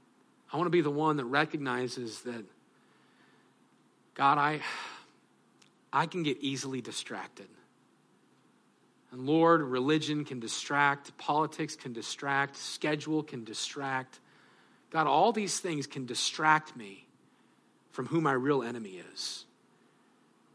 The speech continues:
You see, the devil loves to get us distracted and thinking that people and their viewpoints are the enemy, but people are not the enemy. Our enemy is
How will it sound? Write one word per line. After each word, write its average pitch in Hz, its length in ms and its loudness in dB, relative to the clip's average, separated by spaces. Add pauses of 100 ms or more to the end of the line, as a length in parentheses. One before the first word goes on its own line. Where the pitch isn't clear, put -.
(280)
You 147 60 -10
see, 185 140 2
the 165 100 4
devil 165 360 6
loves 139 340 2
to - 80 -4
get 143 120 2
us 135 140 0
distracted 127 580 -4
and 113 140 -6
thinking 127 320 -6
that 120 280 -4
people 170 460 2
and 120 240 -6
their 139 160 4
viewpoints 143 560 -4
are 131 100 0
the 123 180 -4
enemy, 131 400 -4
but 120 200 -8
people 151 380 -6
are 127 80 -6
not 131 240 0
the 123 120 -4
enemy. 120 300 -6
Our 143 220 0
enemy 147 320 0
is 127 120 2